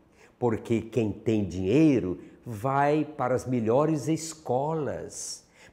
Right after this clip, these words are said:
passa nos melhores vestibulares, nos melhores concursos públicos. Mas quem não tem escola, quem está lá no arrabalde,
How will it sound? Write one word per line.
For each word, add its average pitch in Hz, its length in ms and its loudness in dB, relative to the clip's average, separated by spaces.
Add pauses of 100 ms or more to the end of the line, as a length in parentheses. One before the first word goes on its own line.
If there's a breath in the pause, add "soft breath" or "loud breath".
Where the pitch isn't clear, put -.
(120 soft breath)
passa 143 420 0
nos 135 200 -2
melhores 131 600 4
vestibulares, 135 1400 0 (240 soft breath)
nos 135 220 0
melhores 131 600 4
concursos 151 920 0
públicos. 123 1400 0 (500 soft breath)
Mas 147 220 -8
quem 220 200 -4
não 165 140 -2
tem 127 200 -2
escola, 101 920 -6 (640 soft breath)
quem 180 140 6
está 165 320 -2
lá 151 240 2
no 147 160 0
arrabalde, 117 1120 0